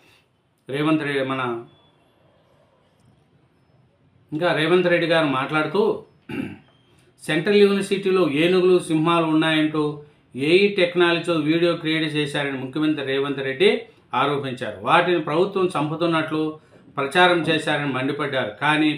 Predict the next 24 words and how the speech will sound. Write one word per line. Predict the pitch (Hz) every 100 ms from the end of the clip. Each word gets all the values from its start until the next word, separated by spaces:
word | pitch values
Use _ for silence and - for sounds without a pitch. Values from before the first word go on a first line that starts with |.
| 147
తెలంగాణలో | 143 165 170 165 160 139 143
ఏనుగులు, | 156 156 160 151
సింహాలు | 147 143 147 139 127
లేవని, | 143 143 139 147 - _ _ _
మానవ | 107 123 165 180 175
రూపంలో | 180 170 165 165 135
మృగాలు | 143 156 175 170 151
ఉన్నాయని | 147 143 135 123
ధ్వజమెత్తారు. | 127 143 135 - 120 107 - - - - 131
అన్ని | 175 185 180
ఫామ్ | 165 170
హౌస్‌ల్లో | 175 175 175 170 143
ఉన్నాయని, | 151 151 143 139 139
వాటిని | 151 147 127
పట్టుకొని | 143 160 185 185 135
బంధించాలని | 135 156 160 151 143 139 127
అన్నారు. | 123 123 - - _ _ _ -
ప్రొఫెసర్ | 151 - 190 185 165
కోదండరామును | 175 180 180 175 170 165 156
తమ | 156 143
ప్రభుత్వం | 131 151 175 175 156
ఎమ్మెల్సీని | 139 165 165 165 156 151
చేస్తే | 147 147 220 262 - - _ _
కొందరు | 165 170 165